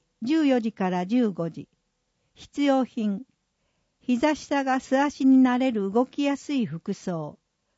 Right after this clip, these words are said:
上靴、タオル、バスタオルかヨガマット、飲み物。申し込み開始日、十月八日火曜日。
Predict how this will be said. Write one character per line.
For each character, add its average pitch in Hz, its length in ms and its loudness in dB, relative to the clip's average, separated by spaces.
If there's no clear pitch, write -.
上 262 260 4
靴、 226 460 0
タ 269 220 2
オ 202 60 -4
ル、 160 200 -10
バ 214 160 -2
ス - 120 -20
タ 277 200 0
オ 226 40 -2
ル 190 100 -6
か 175 180 -6
ヨ 196 140 -4
ガ 247 140 2
マ 226 120 2
ッ 214 40 -6
ト、 - 160 -14
飲 202 160 2
み 254 140 8
物。 160 340 -2
申 285 180 8
し - 160 -2
込 277 120 0
み 262 160 6
開 254 220 -2
始 247 220 -6
日、 - 220 -14
十 285 220 4
月 285 340 4
八 247 220 2
日 233 240 -4
火 214 160 -4
曜 220 280 0
日。 127 200 -14